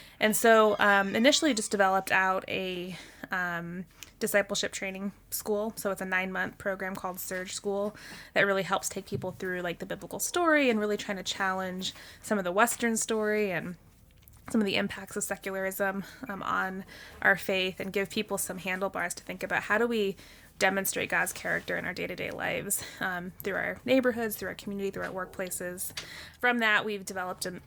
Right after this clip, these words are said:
a seminary program for pastors, a master's degree program in partnership with Covenant Seminary.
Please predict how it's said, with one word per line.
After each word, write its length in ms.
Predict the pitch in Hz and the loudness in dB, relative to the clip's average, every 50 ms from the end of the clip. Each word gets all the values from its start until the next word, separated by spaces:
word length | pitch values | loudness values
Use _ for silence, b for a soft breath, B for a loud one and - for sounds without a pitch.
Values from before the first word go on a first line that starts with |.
| - - - | -4 -2 0
a 240 | 170 170 185 196 - - - - | 2 2 2 0 -2 -8 -12 -10
seminary 800 | - - - 226 208 208 202 202 202 202 202 202 196 202 202 185 B B B B | -8 0 2 4 4 4 4 4 4 4 4 2 2 0 0 -2 B B B B
program 460 | - - 220 208 202 190 196 190 196 | -2 2 4 4 4 4 0 -2 -2
for 140 | 190 - 190 | -2 -4 -6
pastors, 640 | - - 233 226 226 - - 233 220 214 208 208 - | 0 4 4 4 4 2 -2 -4 -2 -2 -4 -4 -6
a 60 | 190 | -6
master's 420 | 185 190 185 190 - - 202 196 - | -4 -4 -4 -4 -4 -6 -6 -6 -6
degree 320 | - 196 196 196 190 190 | -8 -8 -8 -8 -8 -8
program 520 | - - 202 196 185 190 185 185 185 180 | -6 -4 -4 -4 -4 -4 -6 -6 -6 -8
in 80 | 180 180 | -8 -10
partnership 480 | - - 196 - - 190 185 - 196 - | -6 -6 -4 -4 -4 -6 -8 -8 -10 -10
with 100 | 180 - | -10 -8
Covenant 400 | - 214 196 202 202 190 - - | -6 -6 -4 -4 -6 -6 -6 -6
Seminary. 680 | - 202 190 196 190 185 185 185 185 185 185 190 | -6 -6 -4 -4 -6 -6 -6 -6 -6 -6 -8 -8